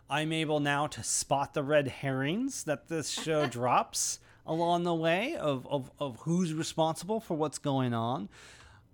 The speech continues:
Speaker 1: I also went back and watched the first two episodes of the entire series.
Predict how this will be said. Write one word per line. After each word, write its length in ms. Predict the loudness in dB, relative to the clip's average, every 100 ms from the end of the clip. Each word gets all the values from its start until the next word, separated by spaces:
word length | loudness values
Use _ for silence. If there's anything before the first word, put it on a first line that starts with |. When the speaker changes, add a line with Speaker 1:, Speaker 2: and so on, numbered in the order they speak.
| -12
Speaker 1:
I 460 | -6 2 4 4 2
also 560 | 2 2 2 0 2 2
went 260 | 4 0 2
back 260 | 0 2
and 120 | 0 0
watched 240 | 0 -2
the 80 | -4
first 380 | 0 -2 -2 -8
two 480 | -2 2 4 4
episodes 480 | 2 0 -2 0 -2
of 100 | -4
the 100 | -6
entire 420 | -6 -2 0 0
series. 600 | -2 -2 -2 -2 -4 -10